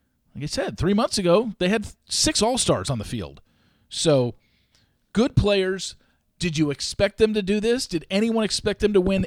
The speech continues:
every single road game they played in the playoffs this year and go eleven and oh? Absolutely not. Nobody did. 'Cause it's never been done in the history of baseball.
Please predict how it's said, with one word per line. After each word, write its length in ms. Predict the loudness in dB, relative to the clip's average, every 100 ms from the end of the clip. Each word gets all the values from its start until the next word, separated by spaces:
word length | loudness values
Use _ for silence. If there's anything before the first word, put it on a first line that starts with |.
| 0
every 460 | 0 0 0 0
single 380 | 2 2 4 2
road 260 | 6 6 4
game 200 | 0 -2
they 100 | -2
played 260 | -2 -2
in 60 | -2
the 80 | -2
playoffs 400 | -2 -2 -4 -4
this 160 | -4
year 160 | -2 0
and 100 | 2
go 140 | 4
eleven 300 | 6 4 2
and 100 | 2
oh? 260 | 2 0 -2 _ _ _ _ _ _ _ _ _
Absolutely 600 | -10 -6 0 0 0 -4 -10
not. 260 | -12 -14 -2
Nobody 420 | 0 0 -2 -6
did. 300 | -14 -16 -20 _ _ _ _ _ _ _
'Cause 160 | -6 -4
it's 140 | -4
never 180 | -4 -2
been 160 | 0 2
done 160 | 2
in 80 | 0
the 80 | 0
history 380 | 0 0 0 0
of 100 | 2
baseball. 580 | -2 -2 -4 -6 -10